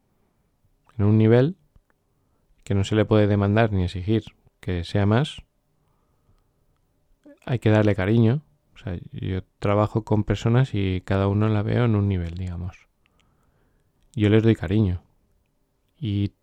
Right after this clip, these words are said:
trato de aumentar sus niveles de conciencia, o sea, les doy señales para que lo suban, pero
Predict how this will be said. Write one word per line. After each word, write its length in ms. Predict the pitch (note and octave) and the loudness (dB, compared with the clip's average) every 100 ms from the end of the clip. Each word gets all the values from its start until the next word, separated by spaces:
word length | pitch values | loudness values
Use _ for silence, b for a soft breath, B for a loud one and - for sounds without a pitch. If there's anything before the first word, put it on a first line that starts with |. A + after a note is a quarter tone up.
| _ _ - | _ _ 2
trato 340 | A#2 A#2+ G2+ | 2 4 2
de 120 | G2 | 0
aumentar 400 | F#2+ F#2 F#2 F#2 | 0 0 -2 -4
sus 200 | - G2+ | -4 -4
niveles 360 | G2 F#2+ F#2 F#2 | -2 -2 -2 -4
de 80 | F#2 | -4
conciencia, 400 | F2+ F#2+ F#2+ F#2 | -4 -4 -4 -4
o 20 | |
sea, 140 | F#2+ | -4
les 180 | F#2+ F#2 | -4 -2
doy 160 | G#2 G2+ - - | -2 -2 -8 -20
señales 540 | - G#2 G#2 G#2+ G#2 F2+ | -8 -2 0 2 2 -2
para 260 | - F#2+ | -6 -8
que 280 | G2 F2+ F#2 | -4 -4 -4
lo 80 | F#2 | -6
suban, 340 | - G#2+ F#2+ | -4 -2 -4
pero 200 | - A2+ | -8 -16